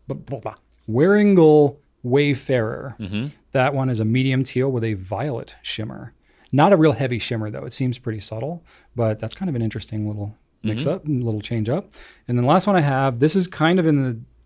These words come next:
Speaker 1: in the vein of, like, Spearmint Diva, uh, but Diamine Tropical Glow. So this is a little bit lighter blue with a silver shimmer. Maybe leans a little more turquoise, but, you know, could be an alternative. It's kind of more of a turquoise with silver shimmer, so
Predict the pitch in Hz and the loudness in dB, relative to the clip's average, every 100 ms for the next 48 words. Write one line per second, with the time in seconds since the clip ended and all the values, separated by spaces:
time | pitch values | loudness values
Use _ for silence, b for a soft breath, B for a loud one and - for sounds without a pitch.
0 | _ 139 127 120 120 117 107 104 - - | _ -4 -2 -2 -4 -4 -4 -8 -8 -6
1 | 110 110 98 104 110 113 b b b 117 | -4 -6 -6 -6 -6 -6 b b b -4
2 | 113 107 127 156 113 - 113 117 107 101 | -2 0 0 2 -2 -4 -4 -4 -8 -10
3 | 90 110 117 - 104 b b b - 123 | -10 -10 -10 -14 -18 b b b -4 -2
4 | 165 180 117 131 139 113 110 139 147 151 | 2 2 2 0 0 -2 0 0 0 0
5 | 160 117 - 117 110 131 - 143 156 196 | 0 -2 -4 -4 -4 -4 -6 -6 -4 -4
6 | 190 b b b _ 180 202 214 190 165 | -8 b b b _ 4 4 6 6 6
7 | 147 131 120 113 107 117 107 117 139 - | 4 2 2 0 -2 -4 -4 -4 -6 -8
8 | 117 110 - 117 _ _ - 107 101 113 | -10 -10 -12 -20 _ _ -8 -6 -6 -8
9 | - 110 104 101 104 98 110 120 - _ | -8 -6 -6 -8 -8 -8 -8 -12 -18 _
10 | _ _ _ - 190 143 135 120 - 127 | _ _ _ -2 2 4 4 2 0 0
11 | 120 107 110 - 117 110 104 98 - 104 | 0 -2 -4 -4 -4 -4 -8 -8 -8 -6
12 | 104 95 101 | -6 -8 -10